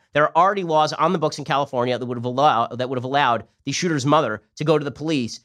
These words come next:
and try to have his guns removed from him. Laws were already present in the state of California for universal background checks, for ten-day waiting periods, for it's a may carry st-, it's a, it's a may grant state in terms of concealed carry licenses.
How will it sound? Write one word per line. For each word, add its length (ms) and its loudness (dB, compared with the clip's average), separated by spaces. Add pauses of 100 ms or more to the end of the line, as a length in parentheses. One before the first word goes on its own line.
(120)
and 120 -2
try 180 0
to 60 -2
have 160 -2
his 120 -6
guns 260 -2
removed 360 0
from 240 -6
him. 180 -14 (200)
Laws 340 2
were 180 -4
already 280 2
present 380 -6
in 100 -6
the 40 -4
state 180 -4
of 80 -10
California 400 0
for 140 -10
universal 440 -2
background 520 -2
checks, 260 -14 (120)
for 100 -8
ten-day 280 -2
waiting 340 0
periods, 520 -8 (180)
for 200 0
it's 120 -6
a 60 -2
may 200 2
carry 300 0
st-, 380 -8
it's 140 -10
a, 60 -6
it's 120 -10
a 40 -4
may 220 2
grant 380 -2
state 320 -2
in 80 -6
terms 240 -6
of 100 -14
concealed 400 -6
carry 220 0
licenses. 540 -10